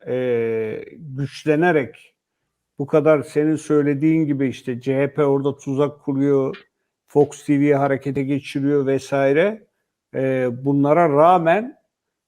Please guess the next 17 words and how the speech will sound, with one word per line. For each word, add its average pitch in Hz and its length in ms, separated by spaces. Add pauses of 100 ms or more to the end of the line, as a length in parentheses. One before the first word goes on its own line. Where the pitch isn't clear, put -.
(120)
bu 165 220
davada 156 720 (220)
eğer 156 300
Ekrem 147 520
İmamoğlu 156 580
kaybederse, 147 840
yani 135 340
mahkum 135 460
edilirse 185 840 (300)
Ekrem 156 440
İmamoğlu'nun, 143 800 (140)
e, 110 1120 (140)
puanına 143 540
puan 185 320
katar 135 380
diye 113 160
düşünüyorum - 480